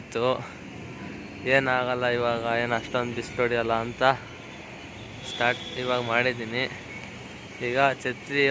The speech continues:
ಒಂದು ಇಕ್ಕಿ ಸಿಗ್ತೀನಿ ಇರಿ ಫ್ರೆಂಡ್ಸ್. ನೋಡ್ತಿರ್ಬೋದು,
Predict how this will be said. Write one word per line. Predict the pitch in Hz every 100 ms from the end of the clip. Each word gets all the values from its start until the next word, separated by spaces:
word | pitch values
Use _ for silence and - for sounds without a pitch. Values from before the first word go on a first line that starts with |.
| 131
ಒಂದು | 127 131 117
ಇಕ್ಕಿ | - 139 135 117 - - - - - - - -
ಸಿಗ್ತೀನಿ | 120 117 127 120 113
ಇರಿ | 117 -
ಫ್ರೆಂಡ್ಸ್. | 113 117 - - - -
ನೋಡ್ತಿರ್ಬೋದು, | 123 117 120 110 107 107